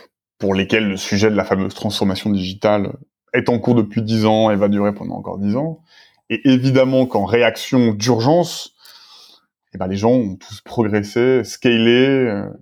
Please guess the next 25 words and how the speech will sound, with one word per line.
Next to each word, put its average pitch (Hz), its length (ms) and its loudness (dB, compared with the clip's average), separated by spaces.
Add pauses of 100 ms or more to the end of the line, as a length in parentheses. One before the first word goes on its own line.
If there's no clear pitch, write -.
(160)
encore 120 300 0
plus 127 160 -2
vite 165 300 2
que 113 120 -2
si 110 240 -4
c'était 113 200 -2
rien 113 160 2
passé. - 300 0
Donc, 101 240 -8
euh, 95 240 -8 (1120)
et 98 60 -14
c'est 107 80 -4
pour 101 100 -6
ça 123 100 0
que 127 100 -8
nous, 131 80 4
on 110 100 4
est 101 160 0
extrêmement, 117 600 0
extrêmement, 104 840 -4
euh, 98 40 -8
bullish, 127 680 0 (200)
comme 104 140 -8
on 104 60 -4
dit, 104 340 -6